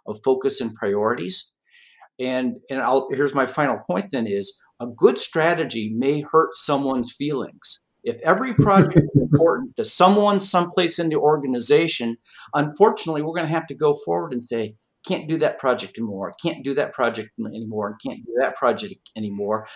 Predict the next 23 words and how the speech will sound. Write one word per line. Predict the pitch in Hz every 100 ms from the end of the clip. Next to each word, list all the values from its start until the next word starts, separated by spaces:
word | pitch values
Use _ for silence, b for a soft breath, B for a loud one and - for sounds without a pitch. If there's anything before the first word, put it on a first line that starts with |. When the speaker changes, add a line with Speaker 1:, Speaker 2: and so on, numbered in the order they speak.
| B
Speaker 1:
because | 139 139 131 113
we | 107
need | 107 123 202 196
those | 160 160 139
resources | 131 147 151 143 127 131 123 -
to |
be | 98 110 -
put | 165
over | 160 151 127 -
here | 135 135 127 120
where | 117
we | 101 98
can | 107
get | 95 127
more | 123 107 95
leverage. | 92 - _ - - _ _ _ _ _ _ -
Speaker 2:
Yeah, | 90
I | 113
wrote | 117 123
a, | 113
a | 117 120
blog | 104 117 117
post | 113 92 85 -